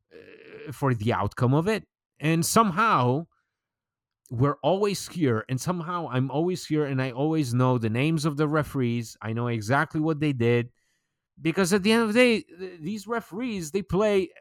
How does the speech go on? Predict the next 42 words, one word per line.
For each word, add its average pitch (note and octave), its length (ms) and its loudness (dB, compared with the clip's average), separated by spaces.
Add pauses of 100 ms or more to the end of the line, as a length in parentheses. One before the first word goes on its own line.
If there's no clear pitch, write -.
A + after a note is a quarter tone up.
uh, G3 480 -16
almost B3 520 2
the, E3+ 260 -10
the, F#3+ 280 -12
the, G3+ 120 -12
the, G3+ 200 -4
the G#3 180 -4
leading A#3+ 440 0
role A3+ 420 2
along E3+ 300 2
with E3+ 180 -2
the E3+ 80 -4
players. - 720 -6
It E3+ 160 -2
seems B3+ 460 -4
like G3+ 280 -2 (1040)
you F3 380 -6 (160)
don't G#3+ 280 0
come A3 200 0
away G3 320 2
with E3 160 0
the, C#3+ 80 -4 (140)
from D3+ 220 -4
a D3 40 -2
big D3+ 240 -4
match D#3+ 340 -4
like A2 200 -6
this, A2 320 -6 (300)
uh, - 40 -20 (400)
not E3+ 240 0
saying D3 300 2
anything C#3 380 0
about A2 260 0
the G#2 80 -4
referee. G#2 500 -4 (180)
There C#3 180 2
is D#3 120 0
always A#3+ 340 0
something F3+ 380 -2
to D#3 100 -10
be C#3+ 140 -12
said, G#2+ 400 -6